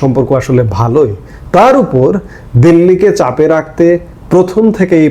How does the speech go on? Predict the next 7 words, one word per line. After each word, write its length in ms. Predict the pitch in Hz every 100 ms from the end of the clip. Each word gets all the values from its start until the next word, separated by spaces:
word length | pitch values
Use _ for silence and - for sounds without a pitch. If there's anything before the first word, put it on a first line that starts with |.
| 147
পাকিস্তানের 640 | 143 143 185 - 175 160 143
সঙ্গে 320 | - 143 139 131 135 - - - 107
দৃঢ় 340 | 135 190 226 233 180
বন্ধুত্বের 540 | 156 147 151 147 151 139 139
সম্পর্ক 400 | 131 131 135 131 135 120
গড়ে 200 | 131 131 131
তুলেছে 400 | 127 120 -